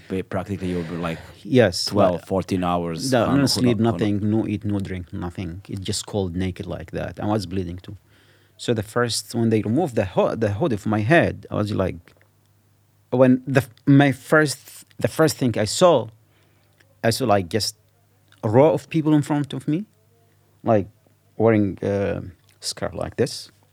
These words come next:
Speaker 1: Okay.
Speaker 2: With the hats because it was winter, and in uniform, American flag, and each of them have their, uh, M sixteen rifles,
Speaker 1: Ah, okay.
Speaker 2: laser, literally two, like, s-,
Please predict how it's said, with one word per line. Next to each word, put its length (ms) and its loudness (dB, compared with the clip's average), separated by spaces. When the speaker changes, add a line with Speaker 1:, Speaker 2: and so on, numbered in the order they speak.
Speaker 1:
Okay. 340 -10
Speaker 2:
With 300 -4
the 300 0
hats 280 -4
because 240 -6
it 60 -8
was 160 -8
winter, 340 -8
and 220 0
in 120 4
uniform, 640 2
American 380 0
flag, 500 -2
and 320 2
each 260 4
of 80 -6
them 180 2
have 340 -2
their, 400 2
uh, 680 -4
M 120 2
sixteen 720 -6
rifles, 540 0
Speaker 1:
Ah, 200 -8
okay. 180 -10
Speaker 2:
laser, 460 4
literally 500 0
two, 280 0
like, 280 2
s-, 200 -18